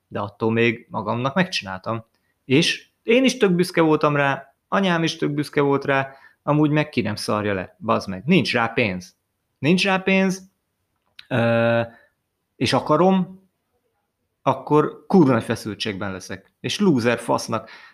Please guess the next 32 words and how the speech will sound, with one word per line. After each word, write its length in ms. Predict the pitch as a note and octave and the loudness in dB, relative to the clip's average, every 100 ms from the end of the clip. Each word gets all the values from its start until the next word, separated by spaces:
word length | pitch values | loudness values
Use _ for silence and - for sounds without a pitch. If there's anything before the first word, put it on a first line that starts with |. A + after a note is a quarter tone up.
| _ | _
ö, 280 | B2+ A#2+ B2 | -2 -2 -2
szerencsétlen, 720 | B2 D#3 B2 G#2+ A#2 G#2+ A#2+ | -2 0 0 0 -4 -2 -2
nyomorult, 460 | B2 A#2 G#2+ G#2+ | -2 -2 -2 -4
csóró 320 | G#2+ C3 G#2+ G#2 | -2 -2 -2 -2
gecinek 380 | G#2 - G2+ | -4 -4 -8
fogom 240 | - G2+ G#2 | -8 -8 -6
magam 220 | G#2 G#2 | -4 -4
érezni. 440 | G2+ F#2+ F#2 F#2+ - _ _ _ _ _ _ | -6 -6 -10 -14 -18 _ _ _ _ _ _
De 80 | - | 0
azt 140 | C#4 - | 0 0
mondom, 180 | A#2 | -2
hogy 100 | F#3 | 2
nincs 240 | E4 E4+ - | 4 4 4
rá 140 | F3+ | 2
pénz, 460 | - A#2 G2+ F#2 - - | 0 -2 -2 -6 -18 -18
de 260 | F#3+ F3 | -8 -2
megpróbálom, 920 | G#3 B3+ B3+ G3+ E3+ D#3+ D#3 D3+ D3+ - _ | 0 0 2 2 4 4 4 2 0 -8 _
csinálgatom, 760 | - G3+ F3+ D#3+ D3 - - G2 | -2 2 2 2 0 -2 -12 -4
tuningolgatom, 920 | F#3 F3 D#3+ D#3 D3+ D3 C#3 G2+ F#2 | 2 4 4 4 4 4 0 -4 -8
izé, 380 | - D#3+ D3+ D3 | -6 0 2 2
sufnizok, 680 | C#3 F#3 F3+ D#3+ D3 D3+ - _ _ _ _ _ _ _ _ | 2 0 0 0 0 -2 -4 _ _ _ _ _ _ _ _
kész. 420 | - D#3+ - - _ _ _ _ | -2 -2 -4 -18 _ _ _ _
Egyfelől 560 | C#4+ A3 - F#3 C3 | -2 -2 -2 0 2
elfoglalom 500 | D#3+ F#3+ F#3 E3+ E3 | 2 0 0 2 2
magam, 240 | D#3+ D#3 D#3 | 2 -2 0
másfelől 420 | D#3+ D#3 E3 E3 | -2 -2 -2 0
meg 220 | D#3+ E3 - | 0 -4 -6
ugye 400 | D3 D3 D3+ _ | -2 0 -2 _
ki 120 | - | -6
nem 160 | F#2+ G2 | -6 -8
szarja 400 | - A2 G#2 G#2+ | -4 -2 0 -2
le. 180 | F#2 | -4